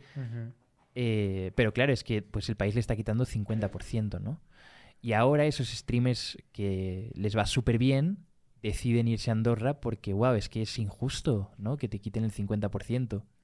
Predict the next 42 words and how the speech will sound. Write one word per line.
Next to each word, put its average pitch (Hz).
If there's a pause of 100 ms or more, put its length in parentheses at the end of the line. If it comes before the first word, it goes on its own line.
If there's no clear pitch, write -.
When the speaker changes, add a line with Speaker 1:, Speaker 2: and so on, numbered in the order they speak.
(140)
Speaker 1:
Sí. -
Speaker 2:
Pero 110
hace 110
dos 117
años 120
era 117
como, 110
"Pero 107
qué -
insolidarios". 110 (680)
Entonces 120
es 117
como, 113
literalmente, 151
la 117
gente 139
que 123
dice 110 (160)
que 92
son 117
unos 123
insolidarios 120
egoístas, 127 (400)
si -
estuviesen 123
en 143
esa 139
situación 127
en 107
la 98
que 98
te -
están 113
quitando 120 (120)
el 110
cincuenta 110
por 123
ciento 123
de 120
lo 117
que 120
tienes, 127